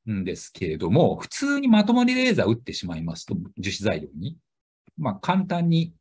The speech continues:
まあ、温度の上昇が見られますけれども、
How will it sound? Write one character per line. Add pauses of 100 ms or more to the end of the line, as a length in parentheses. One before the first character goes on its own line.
(360)
ま
あ、
温
度
の (340)
上
昇
が
見
ら
れ
ま
す
け
れ
ど
も、